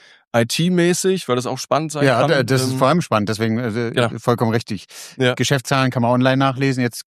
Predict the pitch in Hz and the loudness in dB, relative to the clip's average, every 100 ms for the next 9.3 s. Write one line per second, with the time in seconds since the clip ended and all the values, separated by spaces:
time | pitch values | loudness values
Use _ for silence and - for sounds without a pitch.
0 | - 127 - 117 117 107 110 113 165 - | -8 -4 -2 -2 -2 -2 0 2 2 2
1 | 147 135 147 127 113 135 - 123 110 107 | 0 0 0 0 0 0 0 -2 0 0
2 | 117 113 - - 127 123 120 127 139 139 | 0 -2 -4 2 4 4 2 0 -2 0
3 | 123 143 139 139 135 135 - 127 127 135 | 0 0 0 2 2 0 0 0 2 4
4 | 175 196 - - 131 131 127 131 - 127 | 4 2 -4 -4 -2 0 0 -2 -2 -2
5 | 117 117 110 113 160 160 175 - - 117 | 0 2 2 2 2 2 0 -4 -6 -8
6 | 117 120 113 117 117 117 123 139 - 117 | -4 -4 -2 0 0 -2 -4 -6 -6 -4
7 | 107 113 107 135 131 135 - _ _ _ | -4 -2 0 0 0 -2 -6 _ _ _
8 | _ 117 - 123 151 156 143 147 147 - | _ -2 2 2 2 0 -2 -4 -4 0
9 | 143 156 | 2 2